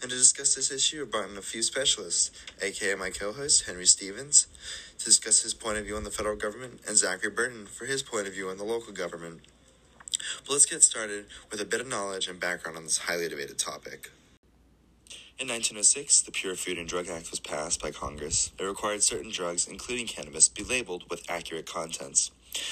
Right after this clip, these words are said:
By nineteen thirty-seven, the Marijuana Tax Act was passed,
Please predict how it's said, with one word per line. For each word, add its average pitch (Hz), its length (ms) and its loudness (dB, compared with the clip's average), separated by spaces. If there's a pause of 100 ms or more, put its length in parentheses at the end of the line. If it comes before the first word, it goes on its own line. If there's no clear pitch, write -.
(180)
By 127 140 0
nineteen 104 340 -4
thirty-seven, 101 560 0
the - 60 -14
Marijuana 76 500 -6
Tax 76 380 -4
Act 76 180 -8
was - 140 -2
passed, - 520 -2